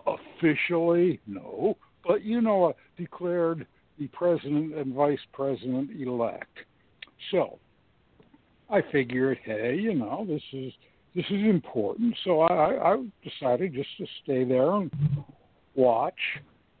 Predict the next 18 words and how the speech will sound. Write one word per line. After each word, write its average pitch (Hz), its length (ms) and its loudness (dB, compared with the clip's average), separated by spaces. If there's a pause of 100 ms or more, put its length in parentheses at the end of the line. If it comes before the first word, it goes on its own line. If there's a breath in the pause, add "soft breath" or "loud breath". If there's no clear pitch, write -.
(220)
And, 143 260 0
of - 340 -20
course, 151 320 0
I 156 60 2
became 160 480 -2
more 175 240 2
and 156 100 4
more 156 300 4
upset 165 460 0
about 127 340 2
missing 139 420 -4
my 127 220 0 (120)
football 123 520 0
game 113 560 -2 (540 soft breath)
as 143 400 4 (800 soft breath)
the, 151 480 -2 (1900)
you 160 160 -4
know, 156 360 -2